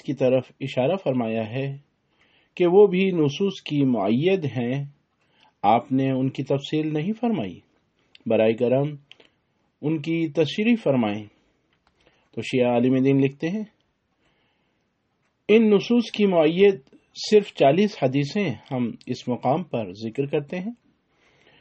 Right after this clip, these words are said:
امید ہے کہ یہی آپ کے لیے کافی ہوں گی۔ پہلی حدیث، پیغمبر اسلام صلی اللہ علیہ وآلہ وسلم کا یہ فرمانا،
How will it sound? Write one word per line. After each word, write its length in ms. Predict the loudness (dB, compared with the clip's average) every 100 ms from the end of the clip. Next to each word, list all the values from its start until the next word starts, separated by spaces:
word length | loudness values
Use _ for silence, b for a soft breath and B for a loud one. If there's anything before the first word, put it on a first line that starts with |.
| b 0
امید 300 | 4 6 6
ہے 140 | 4
کہ 140 | 4
یہی 400 | 2 2 2 2
آپ 240 | 4 2 -2
کے 100 | -4
لیے 380 | 0 0 0 0
کافی 340 | -4 -4 -6
ہوں 260 | -6 -6 -6
گی۔ 180 | -10 -18 _ _ _ _ _ _ _ _ _ _ _ _ _ _ -2
پہلی 380 | 0 0 -2 -6 _ _ _ _ _ -20 -20 _ -2
حدیث، 260 | 0 0 -4 -12 0
پیغمبر 440 | 2 2 2 2
اسلام 720 | 2 0 -2 -2 0 0 -2 -12 _ _ _
صلی 160 | 2 2
اللہ 460 | 2 2 2 0 -2
علیہ 360 | -2 -2 -2
وآلہ 180 | -4 -4
وسلم 380 | -6 -6 -6 -4
کا 100 | -4
یہ 100 | -4
فرمانا، 360 | -4 -2 -2